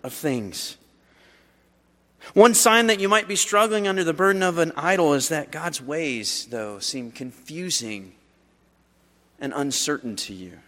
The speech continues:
just like God's people in this passage. I asked that s-, question last week. Have God's ways ever seemed confusing or uncertain to you? And we have to be careful when we say this. The confusion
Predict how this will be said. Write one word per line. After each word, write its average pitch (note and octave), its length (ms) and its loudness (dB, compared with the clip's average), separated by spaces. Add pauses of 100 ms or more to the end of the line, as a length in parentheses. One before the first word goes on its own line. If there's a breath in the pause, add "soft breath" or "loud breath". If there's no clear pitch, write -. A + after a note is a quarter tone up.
(600)
just - 180 -8
like G#3+ 140 -2
God's E3+ 220 -6
people F3 280 -14
in G2+ 60 -10
this F#2+ 120 -16
passage. - 500 -14
I F#3+ 100 2
asked - 180 0
that G3 100 0
s-, D#3 160 -4
question F#3+ 400 -4
last D#3 300 -6
week. D3+ 240 -10
Have D#3 260 -10
God's F3+ 380 -8
ways D3 580 -2 (320 loud breath)
ever G#3 380 4
seemed F3 720 -2
confusing E3+ 760 -8
or D3 200 -8
uncertain C3 560 -8
to - 180 -10
you? F#2 300 -12 (1200 soft breath)
And F3+ 80 -4
we A#3 80 8
have A3+ 140 4
to B3 80 -2
be A3+ 100 4
careful A3 280 2
when G3 140 -2
we F3+ 100 -2
say E3+ 200 -4
this. B2 180 -8
The E3+ 80 -4
confusion G#3 760 2